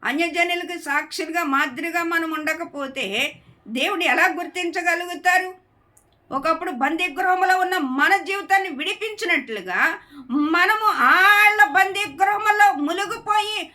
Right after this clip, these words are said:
ఆ చీకట్లో తడుమలాడుతూ వాళ్ళు ఎక్కడా కూడా శాంతి సమాధానం నెమ్మది లేకుండా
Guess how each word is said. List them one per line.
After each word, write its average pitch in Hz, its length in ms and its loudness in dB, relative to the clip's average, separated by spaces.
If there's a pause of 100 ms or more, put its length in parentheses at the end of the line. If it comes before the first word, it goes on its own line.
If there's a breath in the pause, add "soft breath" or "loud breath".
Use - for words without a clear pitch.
(160 loud breath)
ఆ 311 80 4
చీకట్లో 403 540 0
తడుమలాడుతూ 403 840 2 (460 loud breath)
వాళ్ళు 370 180 4
ఎక్కడా 370 500 2
కూడా 370 720 2 (300)
శాంతి 381 480 0
సమాధానం 381 760 0
నెమ్మది 392 460 -2
లేకుండా 330 840 0